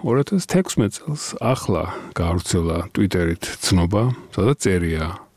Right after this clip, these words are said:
„ბევრი ლაპარაკობს იმაზე, რომ ირანელებმა მკვლევარი მოკლეს, რადგან ის შეერთებულ შტატებს დაეხმარა და ამასთან დაკავშირებულია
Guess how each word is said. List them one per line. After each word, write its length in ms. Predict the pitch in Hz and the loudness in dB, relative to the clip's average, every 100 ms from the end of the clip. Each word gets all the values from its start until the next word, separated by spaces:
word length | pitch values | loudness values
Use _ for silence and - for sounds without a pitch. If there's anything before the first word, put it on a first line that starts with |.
| - - - - | -20 -20 -12 0
„ბევრი 240 | 98 113 | 4 6
ლაპარაკობს 560 | 120 113 101 90 87 - 127 | 4 2 0 0 -2 0 2
იმაზე, 340 | 101 87 85 85 - - | 4 0 -4 -6 -10 -2
რომ 120 | 85 85 - | -2 0 2
ირანელებმა 680 | 107 104 110 113 87 85 92 101 | 4 4 4 4 2 -2 -8 -6
მკვლევარი 460 | - 104 98 92 85 | -2 2 4 2 2
მოკლეს, 440 | 90 110 113 85 - | 4 4 2 -2 0
რადგან 300 | 95 98 107 113 | -2 0 2 0
ის 60 | - | 2
შეერთებულ 480 | 98 92 101 87 85 | 0 2 0 -2 -2
შტატებს 480 | - 90 87 - | -2 -2 -2 -2
დაეხმარა 560 | - 90 104 - 90 85 85 | -2 0 0 0 2 2 2
და 40 | 80 | 2
ამასთან 360 | 107 107 - 85 | 2 2 -2 -2
დაკავშირებულია 760 | 92 95 101 107 98 98 110 131 | -2 0 0 2 2 4 4 2